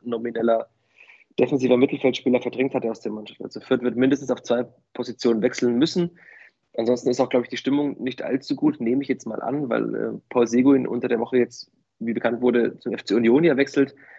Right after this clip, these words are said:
Das ist ein weiterer Transfer ja schon bekannt. Es ist ja auch schon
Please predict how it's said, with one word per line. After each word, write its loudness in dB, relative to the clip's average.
Das -8
ist -12
ein -2
weiterer 4
Transfer -4
ja 2
schon -6
bekannt. -2
Es -16
ist -18
ja -6
auch -12
schon -10